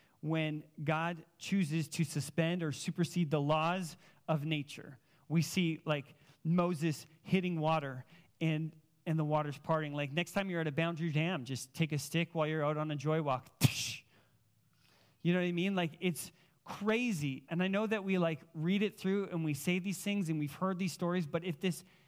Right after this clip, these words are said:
in the natural happens, it's, like, mind-blowing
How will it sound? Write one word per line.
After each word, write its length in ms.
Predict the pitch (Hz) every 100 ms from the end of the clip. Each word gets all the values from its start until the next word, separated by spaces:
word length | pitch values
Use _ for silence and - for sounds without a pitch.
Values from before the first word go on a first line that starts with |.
| _ -
in 140 | 180
the 100 | 175
natural 760 | 175 175 185 202 - - 185 160
happens, 640 | 143 160 156 147 135 - - - _ _ -
it's, 300 | 180 - 196
like, 240 | 165 - _ _ _ _
mind-blowing 1080 | 147 175 180 208 208 170 143 147 131 135